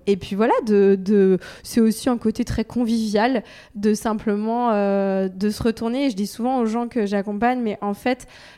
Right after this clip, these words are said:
ne soyez pas trop focalisés, euh, parce que moi, je suis très instant présent, mais parfois, il y a aussi un piège dans l'instant présent qui est de, euh, d'être tellement sur qu'est-ce que, ouais, mais là, ça va pas, alors machin, je leur dis, ouais, mais wait a minute,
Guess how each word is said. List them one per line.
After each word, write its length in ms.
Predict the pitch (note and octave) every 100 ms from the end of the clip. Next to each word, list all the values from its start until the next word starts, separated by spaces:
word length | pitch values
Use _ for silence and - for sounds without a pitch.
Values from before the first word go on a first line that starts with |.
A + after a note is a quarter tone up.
| -
ne 200 | A3+ G#3+
soyez 340 | - A3+ G#3+
pas 160 | A3 A#3+
trop 180 | - C4+
focalisés, 840 | - A3+ G#3+ G3+ G#3 G3+ B3 A#3+
euh, 40 | G#3+
parce 120 | F#3+
que 80 | A3
moi, 120 | A3+
je 60 |
suis 80 | A3+
très 240 | - C4+ B3+
instant 320 | A3+ G#3+ A3
présent, 320 | G3+ G#3+ G#3+ C4
mais 120 | G3+
parfois, 320 | G3 F#3+ C4
il 60 | A3+
y 40 |
a 40 |
aussi 200 | F3+ -
un 80 | G#3
piège 420 | F3+ - A#3 B3 G3+
dans 140 | F#3
l'instant 320 | F#3+ F#3+ G#3
présent 360 | F#3+ G3+ G3+ A#3+
qui 280 | - - G3+
est 140 | A#3+ - - - -
de, 380 | G3 A3 A#3 B3+ -
euh, 720 | G3 F#3+ F#3+ F#3 F3+ F3 E3+
d'être 340 | F3+ F#3+ F#3+ -
tellement 380 | A#3+ B3 B3+
sur 340 | B3+ - B3+ -
qu'est-ce 320 | A#3 A3 -
que, 420 | A#3+ A3 G#3+ G#3 G3 - - - -
ouais, 220 | A#3+ B3+
mais 80 | B3+
là, 140 | A#3
ça 160 | B3+ A3+
va 160 | G3+ G3
pas, 240 | B3+ B3
alors 260 | A3 G#3+ G#3
machin, 240 | G#3+ C4
je 60 | A3
leur 80 |
dis, 100 | G3+
ouais, 140 | G3 G#3
mais 160 | F3 -
wait 320 | G3 G#3+ G#3
a 40 |
minute, 440 | G#3 A3 B3 B3